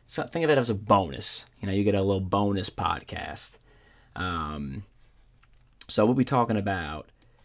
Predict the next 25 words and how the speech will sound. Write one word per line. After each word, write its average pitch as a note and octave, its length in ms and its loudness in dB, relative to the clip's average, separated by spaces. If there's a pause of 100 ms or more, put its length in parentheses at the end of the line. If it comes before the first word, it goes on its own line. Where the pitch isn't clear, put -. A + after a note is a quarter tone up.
(340)
you F2 100 -8
know, C2 220 -8
some F#2+ 200 -8
trades C#3+ 420 2
that A2 120 6
already G#2+ 240 4
happened C3 540 2
or F2+ 220 2
are F#2 120 -2
gonna G#2+ 300 2
ha-, A2 200 0
or G2 200 -4
are - 20 -6
going G#2+ 320 6
to G#2+ 80 -2
happen, G#2 540 -2 (460)
uh, D#2+ 220 -6
some G2 160 -8
speculation, B2+ 1040 4 (240)
some A2 200 -4
guys G#2 180 2
kinda G#2 180 -2
decline G#2+ 460 0
their F#2 160 -2
option. A2 680 2